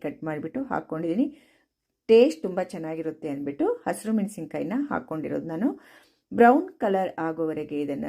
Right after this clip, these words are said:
ನಾವು ಫ್ರೈ ಮಾಡ್ಕೋಬೇಕು ಎಣ್ಣೆಯಲ್ಲಿ. ಈರುಳ್ಳಿ ಇದನ್ನೆಲ್ಲ ಬ್ರೌನ್ ಕಲರ್ ಆಗೋವರೆಗೆ ಫ್ರೈ ಮಾಡ್ಕೋಬೇಕು. ನೋಡಿ ಕೆಂಪಗಾಯ್ತು, ಇಷ್ಟಾಗುವರೆಗೂ ನಾವು ಇದನ್ನ ಫ್ರೈ ಮಾಡ್ಕೋಬೇಕಾಗತ್ತೆ. ಅದಕ್ಕೆ ಹುಣಸೆ ಹಣ್ಣು ಇಟ್ಕೊಂಡಿದ್ನಲ್ಲ, ಅದು ರಸ ತೆಗ್ದಿಟ್ಕೊಂಡಿದ್ದೀನಿ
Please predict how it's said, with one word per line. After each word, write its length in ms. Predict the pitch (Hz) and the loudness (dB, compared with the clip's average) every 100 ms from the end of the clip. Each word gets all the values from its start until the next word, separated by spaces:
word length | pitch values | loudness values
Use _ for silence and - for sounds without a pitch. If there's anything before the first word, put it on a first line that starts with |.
| 151 | -4
ನಾವು 140 | 156 302 392 - | -4 -4 -6 -2
ಫ್ರೈ 140 | 285 269 185 | 4 4 2
ಮಾಡ್ಕೋಬೇಕು 580 | 143 - 135 139 - - - 180 | -4 -8 -10 -10 -10 -12 -8 -6
ಎಣ್ಣೆಯಲ್ಲಿ. 400 | 180 151 170 392 480 _ _ _ 196 | -4 -4 -2 -2 -4 _ _ _ 2
ಈರುಳ್ಳಿ 280 | 196 180 175 156 | 2 4 0 0
ಇದನ್ನೆಲ್ಲ 360 | 156 143 208 370 - 190 | -2 -4 -2 -4 -6 0
ಬ್ರೌನ್ 240 | 233 277 302 | 4 4 2
ಕಲರ್ 240 | 185 160 151 | 0 0 0
ಆಗೋವರೆಗೆ 420 | 147 139 139 147 151 | -4 -6 -6 -8 -8
ಫ್ರೈ 140 | 165 160 151 | -4 -4 -4
ಮಾಡ್ಕೋಬೇಕು. 600 | 131 - 127 127 123 240 349 - _ _ _ _ - | -8 -8 -6 -6 -2 0 0 -4 _ _ _ _ -4
ನೋಡಿ 220 | 180 285 311 - | 0 0 -4 -4
ಕೆಂಪಗಾಯ್ತು, 720 | 196 190 196 151 143 139 - - - _ _ _ _ _ _ _ 262 | -2 -2 -4 -4 -4 -6 -10 -12 -14 _ _ _ _ _ _ _ -8
ಇಷ್ಟಾಗುವರೆಗೂ 880 | 247 - 208 202 247 254 190 165 175 147 | -4 2 4 4 2 0 0 -2 -4 -2
ನಾವು 160 | 185 302 - | -4 -4 -4
ಇದನ್ನ 220 | 160 165 160 - | -4 -4 -6 -4
ಫ್ರೈ 140 | 160 165 | -2 -2
ಮಾಡ್ಕೋಬೇಕಾಗತ್ತೆ. 760 | 151 147 151 143 143 143 - 262 392 - - | -4 -6 -4 -4 -4 -6 0 -2 -2 -6 -4
ಅದಕ್ಕೆ 260 | 170 - 320 - | -4 -2 -2 2
ಹುಣಸೆ 280 | 262 294 330 | 2 4 4
ಹಣ್ಣು 140 | 240 | 2
ಇಟ್ಕೊಂಡಿದ್ನಲ್ಲ, 520 | 196 185 170 156 170 277 | 0 -4 -2 -2 -2 -2
ಅದು 100 | 214 180 | 0 0
ರಸ 120 | 170 240 240 | 0 -2 -2
ತೆಗ್ದಿಟ್ಕೊಂಡಿದ್ದೀನಿ 720 | 180 180 180 180 160 151 151 | -2 -4 -6 -6 -4 -4 -6